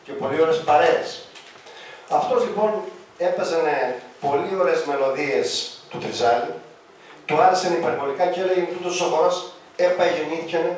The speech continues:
Κουρουθιανός είναι". Είχε βγάλει και μια μαντινάδα "Τριζάλης ο Κουρουθιανός, ρίζα του Ψιλορίτη", γιατί οι Κουρούτες είναι ακριβώς τη ρίζα του Ψιλορίτη. "Τριζάλης ο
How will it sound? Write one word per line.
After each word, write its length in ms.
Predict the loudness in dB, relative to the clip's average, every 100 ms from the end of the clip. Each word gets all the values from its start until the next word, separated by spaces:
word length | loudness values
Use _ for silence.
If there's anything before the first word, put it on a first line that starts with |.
| -6
Κουρουθιανός 600 | -6 -6 2 4 4 2
είναι". 180 | -2 -4 -8 -16 -20 -20 -20 -20 -20 -20 -20 -10
Είχε 280 | -4 0 0
βγάλει 180 | 0 -2
και 80 | -4
μια 100 | -4
μαντινάδα 500 | -2 0 2 4 2
"Τριζάλης 480 | 0 -2 0 0 -2
ο 60 | -6
Κουρουθιανός, 840 | -4 -4 2 2 4 2 -2 -6 -12 -20 -20 -10 -2
ρίζα 380 | 0 0 0
του 120 | -2 -4
Ψιλορίτη", 640 | -2 2 4 4 0 -2
γιατί 180 | -8 -12
οι 80 | -10
Κουρούτες 320 | -4 -4 -2
είναι 160 | -2 -2
ακριβώς 380 | -2 -2 -4 -2
τη 80 | -2
ρίζα 140 | -4
του 60 | -4
Ψιλορίτη. 480 | -2 0 0 -4 -10 -20 -20 -20 -20 -20 -10
"Τριζάλης 480 | -8 0 2 4
ο 40 | 0